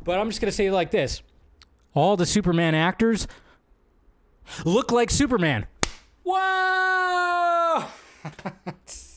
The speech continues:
Uh, I'm just saying. I mean, they all look like Superman, don't they?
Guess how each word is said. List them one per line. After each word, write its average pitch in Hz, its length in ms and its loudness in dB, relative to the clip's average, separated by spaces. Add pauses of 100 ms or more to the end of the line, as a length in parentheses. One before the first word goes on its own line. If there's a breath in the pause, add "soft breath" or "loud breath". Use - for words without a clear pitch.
(720 loud breath)
Uh, 143 840 0
I'm 160 120 -8
just 170 160 -6
saying. 131 440 -4
I 127 100 -2
mean, 165 180 -2
they 160 80 0
all 160 240 0
look 151 100 -8
like 131 180 -4
Superman, 104 480 -10
don't 202 200 -4
they? 302 320 -2